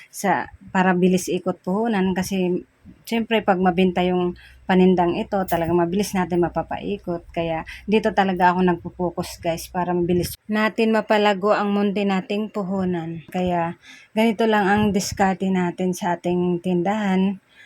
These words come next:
At ito nga, nag-order din tayo ng isang box na Cloud nine. And then, mga spring oil, guys. Ayan, dalawang ties ang ating in-order, saka dalawang pack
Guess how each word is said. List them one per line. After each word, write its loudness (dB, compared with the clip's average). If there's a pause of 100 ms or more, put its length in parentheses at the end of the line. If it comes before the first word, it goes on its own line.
(180)
At -4
ito -2
nga, 2
nag-order 2
din 0
tayo 4
ng 0
isang -4
box -2
na -2
Cloud 0
nine. -2 (1040)
And 2
then, 2
mga 2 (320)
spring -2
oil, -2
guys. -2
Ayan, -4
dalawang 2
ties -2
ang -2
ating 0 (320)
in-order, 0
saka -2
dalawang 0 (400)
pack -2